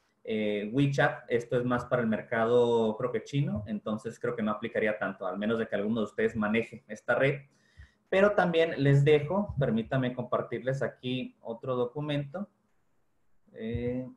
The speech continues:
les dejo nuestro contacto, el contacto mío directo, el contacto de mi compañera Valeria y el contacto de mi compañero Luis. Para, mm, esta es la manera más fácil de comunicarse con nosotros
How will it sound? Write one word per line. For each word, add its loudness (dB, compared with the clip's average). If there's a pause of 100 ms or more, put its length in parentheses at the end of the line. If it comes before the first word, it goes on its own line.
les -2
dejo 0
nuestro 2
contacto, 2
el -4
contacto 2
mío 2
directo, 2 (1080)
el 0
contacto 4
de 2
mi 4
compañera 4
Valeria 4
y 0
el 0
contacto 0
de 0
mi 2
compañero 0
Luis. -2
Para, 6
mm, 0
esta -2
es 2
la 2
manera 4
más 2
fácil 2
de 2
comunicarse -2
con -4
nosotros -2